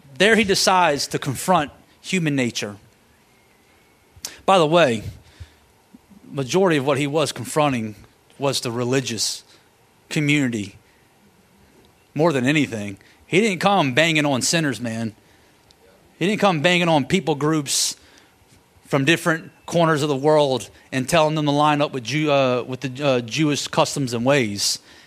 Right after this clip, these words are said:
He came to his people saying, "You of all people should know better.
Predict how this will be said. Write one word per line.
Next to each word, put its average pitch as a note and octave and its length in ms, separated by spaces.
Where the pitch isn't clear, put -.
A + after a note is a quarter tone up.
He D#3+ 120
came F3 240
to D3 80
his C3+ 160
people F3 360
saying, C3+ 340
"You E3 140
of C3+ 100
all D#3 200
people C3+ 300
should C3 200
know B2 140
better. A#2 400